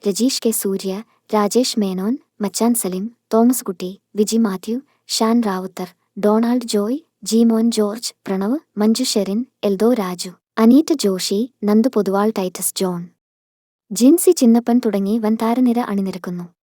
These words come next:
സ്റ്റീഫൻ ദേവസി സംഗീത സംവിധാനം നിർവഹിക്കുന്ന ഈ സിനിമയുടെ പശ്ചാത്തല സംഗീതം ഒരുക്കിയത് ബിനോയ് എസ് പ്രസാദ്. പ്രശസ്ത ക്യാമറമാൻ എസ് കുമാറിന്റെ മകൻ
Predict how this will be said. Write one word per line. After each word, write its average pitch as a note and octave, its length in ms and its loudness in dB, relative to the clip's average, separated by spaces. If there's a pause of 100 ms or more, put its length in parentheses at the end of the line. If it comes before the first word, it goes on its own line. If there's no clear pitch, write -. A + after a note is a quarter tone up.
(640)
സ്റ്റീഫൻ E4 480 4
ദേവസി G#3 380 0
സംഗീത G3+ 420 -4
സംവിധാനം G#3 600 -2
നിർവഹിക്കുന്ന G3 640 -4
ഈ A#3+ 100 0
സിനിമയുടെ G3+ 540 -2
പശ്ചാത്തല A3+ 560 -4
സംഗീതം G3+ 520 -2
ഒരുക്കിയത് G3+ 480 -4
ബിനോയ് A3 500 0
എസ് - 160 -8
പ്രസാദ്. F3 400 -10 (840)
പ്രശസ്ത B3+ 380 -2
ക്യാമറമാൻ G3+ 680 0
എസ് - 160 -6
കുമാറിന്റെ A#3+ 440 2
മകൻ G3 300 -2